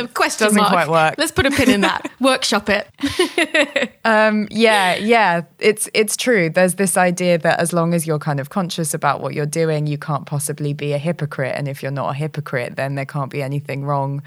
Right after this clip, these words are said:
Speaker 2: with what you're doing, right? Yeah. And if you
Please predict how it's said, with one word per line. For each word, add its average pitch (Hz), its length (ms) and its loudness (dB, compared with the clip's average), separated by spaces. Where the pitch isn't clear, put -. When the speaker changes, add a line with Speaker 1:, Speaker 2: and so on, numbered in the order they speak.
Speaker 2:
with 151 160 -4
what 139 160 -2
you're 127 120 -6
doing, 135 560 -4
right? 135 340 -4
Yeah. 147 360 2
And 170 680 0
if 208 200 0
you 196 800 -4